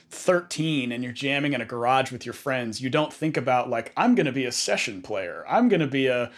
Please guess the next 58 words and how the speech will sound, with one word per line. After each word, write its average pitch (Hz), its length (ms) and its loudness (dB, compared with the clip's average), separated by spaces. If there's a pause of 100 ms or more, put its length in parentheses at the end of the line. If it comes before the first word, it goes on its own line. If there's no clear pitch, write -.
(500)
you 196 160 0
know, 123 300 2
I'm 202 160 0
gonna 151 200 0
write 135 460 0
m-, 175 280 -8
music 196 320 0
for - 160 0
film." 208 420 2
I 143 80 2
mean, 165 240 2 (100)
maybe 190 280 4
some 196 240 4
kids 143 280 0
do. 143 380 0 (160)
I 127 80 -2
guess 160 160 0
the 147 80 -2
people 165 260 2
that 156 120 2
are 143 100 0
doing 165 280 4
that 143 260 2
is 135 120 0
what 143 140 -4
they 143 100 0
do. 165 120 2
But 143 160 -4
me 180 120 2
and 214 80 4
my 165 100 4
buddies 180 300 4
were 156 60 0
like, 139 160 2
"Man, 185 340 4 (380)
I 156 100 4
hope 208 240 4
our 185 140 6
band 202 300 4
gets 196 180 4
signed 190 340 4
so - 80 -6
we 185 140 -4
can 143 160 -2
tour 202 260 4
with 139 260 -2 (120)
B-, 170 100 -6
Guns 165 320 2
N' 220 100 -2
Roses." 160 640 2
<laughs> 262 60 10
You 254 40 8
know, 262 240 4 (100)
it's - 220 4
like, 220 140 4
we 277 160 4
didn't 359 300 4
know. 175 480 4